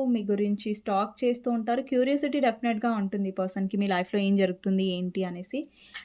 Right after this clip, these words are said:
But మీ పర్సన్ అది ఎప్పుడు చూపించాలనుకోరు, ఎందుకంటే వాళ్ళకున్న ఈగో వల్ల, ఓకే, వాళ్ళకున్న అహంకారం వల్ల. వాళ్ళకేంటంటే "నేనెందుకు తగ్గాలి, నేనెందుకు, ఆహ్, తక్కువై ఉండాలి", వాళ్ళకి ఈగో ఎక్కువ ఉంటదనమాట.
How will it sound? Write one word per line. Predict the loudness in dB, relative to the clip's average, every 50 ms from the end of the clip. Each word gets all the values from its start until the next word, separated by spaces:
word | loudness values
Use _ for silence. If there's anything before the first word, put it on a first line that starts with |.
| -4 0
But | 0 0 2 2
మీ | 0 0 0
పర్సన్ | 0 0 0 0 0 0 0 2
అది | 2 2
ఎప్పుడు | 0 0 0 -2 0 0
చూపించాలనుకోరు, | 2 0 -2 0 2 2 2 2 2 0 0 -2 -4 -4 -4 -4 -6 -6 -8 -12 _ _ _ _ _ -4
ఎందుకంటే | 0 0 2 4 2 2 4 6 6 6 6
వాళ్ళకున్న | 4 2 2 2 2 0 0 0 0 0 0 0 0
ఈగో | 0 0 2 0 0 0
వల్ల, | 0 -2 -4 -6 -10 -14 _ _ _ _ _ -8
ఓకే, | -8 -4 -2 0
వాళ్ళకున్న | 0 2 0 0 0 -2 -2 0 0 0 0 -2
అహంకారం | -2 -2 0 0 0 0 0 0 0 0 0 -2 -4 -6
వల్ల. | -6 -6 -8 -8 -10 -12 _ _ _ _ -20 -20 -20 _ _ -4
వాళ్ళకేంటంటే | 0 2 2 2 4 2 2 2 2 2 4 4 4 4 4 4 4 4 4 4
"నేనెందుకు | 4 2 2 2 2 4 4 2 2 0 -4 -4
తగ్గాలి, | -4 -4 -2 0 2 2 2 2 2 0 0
నేనెందుకు, | 0 0 0 0 0 0 0 -2 -2 -2 0 0 0 -2 -4 -8 -18 -20 -20 -20 -20 _ _ -8 -4
ఆహ్, | -2 0 2 2 2 0 0 -2 -4 -6 _ _
తక్కువై | -2 -2 -2 -2 0 0 2 4 4 4 2 2
ఉండాలి", | 2 0 0 0 0 0 0 -2 -2 0
వాళ్ళకి | 2 4 4 4 4 4 2 2 2 2
ఈగో | 2 2 4 6 8 8 8
ఎక్కువ | 8 4 2 0 -2 0 0 0
ఉంటదనమాట. | -2 -2 -4 -6 -6 -6 -6 -8 -8